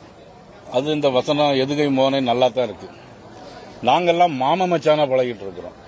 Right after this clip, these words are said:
அவங்க அங்காளி பங்காளிகளா தான் இருப்பாங்க. நாங்கெல்லாம் மாம மச்சானா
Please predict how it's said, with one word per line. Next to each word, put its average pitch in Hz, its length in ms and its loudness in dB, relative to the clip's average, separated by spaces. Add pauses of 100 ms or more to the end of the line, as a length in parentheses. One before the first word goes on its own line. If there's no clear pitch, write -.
(840)
அவங்க 139 260 2
அங்காளி 160 480 4
பங்காளிகளா 151 460 2
தான் 143 160 -2
இருப்பாங்க. 127 320 -2 (840)
நாங்கெல்லாம் 160 520 4
மாம 160 240 2
மச்சானா 143 420 2